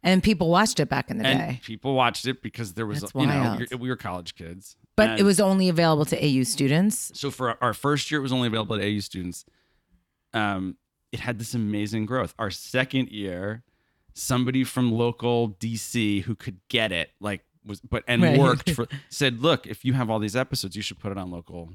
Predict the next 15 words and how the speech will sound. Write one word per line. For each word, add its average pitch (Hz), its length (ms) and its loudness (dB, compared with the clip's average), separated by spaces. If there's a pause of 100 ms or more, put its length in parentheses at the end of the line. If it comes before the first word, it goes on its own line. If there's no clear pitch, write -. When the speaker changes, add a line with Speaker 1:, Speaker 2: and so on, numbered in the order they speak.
(140)
Speaker 2:
D 95 140 -6
C 85 360 -12
television." 71 720 -10
Speaker 1:
Like 156 200 -2 (240)
the 156 160 0
equivalent 151 380 2
of 131 60 -2
public 135 280 0
access. 123 340 -4
Speaker 2:
Exactly. 143 500 4
Speaker 1:
Right. 123 180 -2
Speaker 2:
So 127 360 4
we 127 140 0
started 147 440 4
a 139 360 4